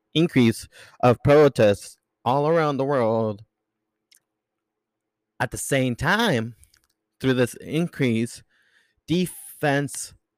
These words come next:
industries such as Safari Tactical, I believe is one of them, and other quote-unquote tactical companies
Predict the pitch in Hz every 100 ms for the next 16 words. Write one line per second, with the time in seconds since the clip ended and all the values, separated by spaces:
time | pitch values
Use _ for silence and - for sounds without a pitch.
0 | - 156 151 127 - 117 110 110 - -
1 | _ _ _ _ _ _ _ _ - 131
2 | - 113 - - 113 117 113 113 110 101
3 | _ _ _ _ _ _ _ - 120 107
4 | 107 - 117 117 _ - 110 110 110 107
5 | - 113 113 110 110 113 - _ - -
6 | _ - 117 117 113 113 - - 139 151
7 | 120 117 110 - 127 117 113 113 123 117
8 | 110 104 - 120 110 - 110 113 101 -
9 | 120 117 120 113 104 - -